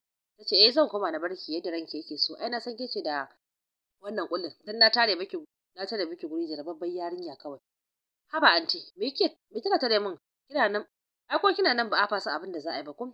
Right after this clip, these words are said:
Kin ga ashe zaman naki ma bai hana komai." "Bintu kada fa ki kawo min rashin kunya. Wai ki a dole ga wacce ta san daɗin miji ko?" Dariya na ce, "Anti,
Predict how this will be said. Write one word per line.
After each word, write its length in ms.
Kin 120
ga 80
ashe 220
zaman 200
naki 240
ma 120
bai 100
hana 220
komai." 280
"Bintu 180
kada 180
fa 60
ki 100
kawo 160
min 120
rashin 240
kunya. 280
Wai 120
ki 120
a 100
dole 200
ga 140
wacce 200
ta 60
san 200
daɗin 260
miji 300
ko?" 140
Dariya 320
na 80
ce, 160
"Anti, 320